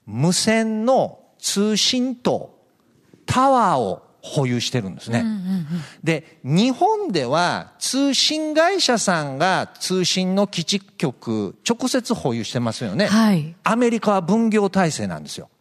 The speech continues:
Speaker 1: 通信の基地局は、アメリカンタワーのようなリートが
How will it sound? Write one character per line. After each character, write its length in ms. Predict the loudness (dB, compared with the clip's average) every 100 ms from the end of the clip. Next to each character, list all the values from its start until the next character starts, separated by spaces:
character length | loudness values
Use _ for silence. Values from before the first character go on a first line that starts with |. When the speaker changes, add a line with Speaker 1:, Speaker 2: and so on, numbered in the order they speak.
| _ _ -20 -20 -20 -12
Speaker 1:
通 380 | -4 0 2 2
信 500 | 2 0 0 0 2
の 380 | 4 4 2 -6 _ _ -6
基 140 | -2
地 180 | 0 0
局 420 | 0 -2 -2 -2
は、 480 | 2 2 0 -4 -16 _ _ -20 _
ア 220 | -2 0 2
メ 140 | 0
リ 80 | 2
カ 160 | 0
ン 80 | 0
タ 180 | 0 2
ワ 160 | 2 0
ー 40 |
の 180 | -2 -2
よ 180 | 0 0
う 40 |
な 160 | -2 -4
リ 380 | -2 0 0 -2
ー 20 |
ト 280 | 0 0 2
が 360 | 2 2 -2